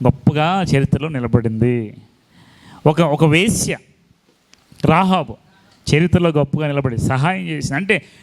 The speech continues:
దేవుని పరిచర్యలో మీ వంతు మీ పరిచర్య చేయండి, దేవుడు మిమ్మల్ని గొప్పగా నిలబెడతాడు. అకుల, ప్రిస్కిల్లా అని,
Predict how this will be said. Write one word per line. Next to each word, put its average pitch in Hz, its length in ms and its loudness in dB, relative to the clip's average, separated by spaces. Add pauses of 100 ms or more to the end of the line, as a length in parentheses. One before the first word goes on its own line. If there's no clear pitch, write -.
(100)
దేవుని 240 440 2
పరిచర్యలో 233 680 -2
మీ 202 200 0
వంతు 240 300 -2
మీ 240 140 -4
పరిచర్య 226 420 -4
చేయండి, 180 580 -4 (560)
దేవుడు 156 520 2
మిమ్మల్ని 147 320 2
గొప్పగా 135 720 0 (240)
నిలబెడతాడు. 110 480 -2
అకుల, 156 500 0
ప్రిస్కిల్లా 139 520 -4
అని, 135 220 -4